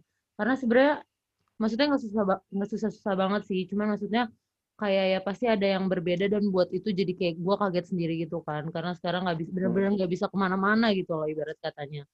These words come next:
Speaker 1: Tapi ya karena gue sebenarnya sebelum gue kuliah ini emang gue lebih seneng di rumah gitu kan. Jadi gue nggak terlalu, nggak terlalu begitu masalah gitu sih, eh, seiring berjalannya waktu. Paling gue menghabiskan waktu gue dengan kayak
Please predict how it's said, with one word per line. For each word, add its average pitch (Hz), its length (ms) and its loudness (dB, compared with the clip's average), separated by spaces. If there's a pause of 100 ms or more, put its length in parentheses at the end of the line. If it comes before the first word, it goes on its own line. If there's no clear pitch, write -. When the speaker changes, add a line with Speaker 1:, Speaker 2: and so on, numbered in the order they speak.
(340)
Speaker 1:
Tapi 226 360 -2
ya 220 160 4
karena 196 360 -2 (320)
gue 196 360 2
sebenarnya 190 800 2 (100)
sebelum 202 460 4
gue 196 180 4
kuliah 190 300 2
ini 185 240 0
emang 190 240 0
gue 190 180 2
lebih 190 160 0
seneng 185 300 -2
di 185 140 2
rumah 180 380 0
gitu 180 360 -4
kan. 190 320 0 (400)
Jadi 202 240 0
gue 226 160 2
nggak 240 200 2
terlalu, 190 300 4 (160)
nggak 185 220 -2
terlalu 185 320 4 (160)
begitu 175 340 -4
masalah 175 460 2
gitu 175 200 -4
sih, 175 280 -6 (480)
eh, 170 300 0
seiring 175 340 -2
berjalannya 165 400 0
waktu. 156 400 -4
Paling 175 280 0
gue 214 120 4
menghabiskan 196 560 0
waktu 175 280 -4
gue 175 220 0
dengan 185 320 0
kayak 160 380 0